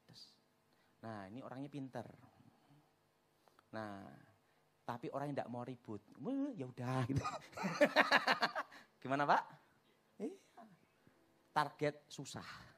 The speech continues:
<laughs> Karena apa? Orangnya pakai ini, logika, bukan pakai ini. Susah. Jadi ingat,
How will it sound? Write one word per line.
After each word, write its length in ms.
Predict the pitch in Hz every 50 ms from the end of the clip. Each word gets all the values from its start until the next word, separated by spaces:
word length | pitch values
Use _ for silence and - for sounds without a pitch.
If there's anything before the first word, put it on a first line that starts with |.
| - - - - - - - - - - - - - - - - - - - - - - - - 494 403 -
<laughs> 80 | 185 - - - - - - - - - - - - - - - - - - - - 539 - - - - - - - - - - - - - - - - - - - - - - - - - -
Karena 300 | 135 147 170 185 190 190
apa? 320 | 185 - 160 156 139 131 131 - - - - - _ _ _ _ _ _ _ - _ _ _ - - -
Orangnya 320 | 139 139 135 139 151 160
pakai 240 | - 143 - 160 -
ini, 160 | - 151 143
logika, 480 | 139 135 135 - - 131 - - 117 104 98 98 - - - _ _ _ _
bukan 240 | - - - 123 113 117 -
pakai 160 | - - 135
ini. 160 | 127 127 113 110 104 - _ _ _ _ _ _ _
Susah. 240 | - - - 220 - - - - _ _ _ _ _ _ _ _ _ _ _ _ _ _ _ _ _ _ _
Jadi 320 | - 120 117 151 143 156
ingat, 160 | 160 147 131